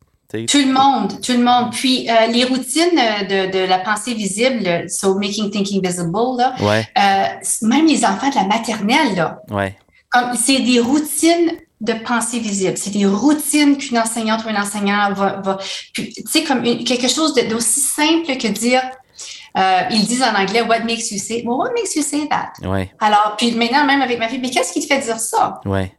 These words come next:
Speaker 2: Tu sais,
Speaker 1: Ouais.
Speaker 2: dis-moi pourquoi tu dis, qu'est-ce qui te fait dire ça ? Aussi
Speaker 1: Ouais.
Speaker 2: simple que ça.
Speaker 1: Ouais.
Speaker 2: Bien, c'est à cause que X, Y, Z. Ah,
Speaker 1: Ouais.
Speaker 2: OK. Ben, qu'est-ce qui te fait dire ça ? Tu sais,
Speaker 1: Ouais.
Speaker 2: tu pourrais juste continuer. Puis là, ça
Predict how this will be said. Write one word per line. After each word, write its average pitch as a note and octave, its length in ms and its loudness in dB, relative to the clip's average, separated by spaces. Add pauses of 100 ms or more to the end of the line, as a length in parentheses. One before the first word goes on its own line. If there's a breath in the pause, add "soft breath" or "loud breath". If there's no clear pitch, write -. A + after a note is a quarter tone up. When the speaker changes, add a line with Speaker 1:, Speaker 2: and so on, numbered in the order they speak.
(640)
Speaker 2:
Tu D4 60 0
sais, F#4+ 140 2
Speaker 1:
Ouais. D#4 100 -4
Speaker 2:
dis-moi A3 380 2
pourquoi D#4+ 260 0
tu - 160 -2
dis, - 260 -6
qu'est-ce - 240 0
qui D4+ 100 0
te - 40 -4
fait B3+ 160 2
dire G3+ 180 -2
ça ? - 320 -6
Aussi C#4 220 2
Speaker 1:
Ouais. D#4 60 -4
Speaker 2:
simple D4 340 0
que A3+ 80 -2
ça. - 260 -4
Speaker 1:
Ouais. F2+ 220 -2 (260 loud breath)
Speaker 2:
Bien, G#3+ 320 4
c'est - 140 -2
à G3 60 2
cause C4 280 -2
que A3 440 0
X, G#3+ 180 -6
Y, G3 240 -2
Z. - 100 -6 (360)
Ah, A3+ 340 2
Speaker 1:
Ouais. - 80 -6
Speaker 2:
OK. G#3+ 400 -6 (220 loud breath)
Ben, A#3 100 0
qu'est-ce C#4 220 0
qui C4+ 80 0
te C4 60 -6
fait A#3+ 160 4
dire A#3+ 160 0
ça ? - 460 0
Tu - 80 -6
sais, A#3 120 4
Speaker 1:
Ouais. G2+ 80 0
Speaker 2:
tu - 260 -12
pourrais C#4 220 2
juste F4 200 -6
continuer. D#4+ 640 2 (180 loud breath)
Puis - 100 -6
là, D#4 60 4
ça D4 180 0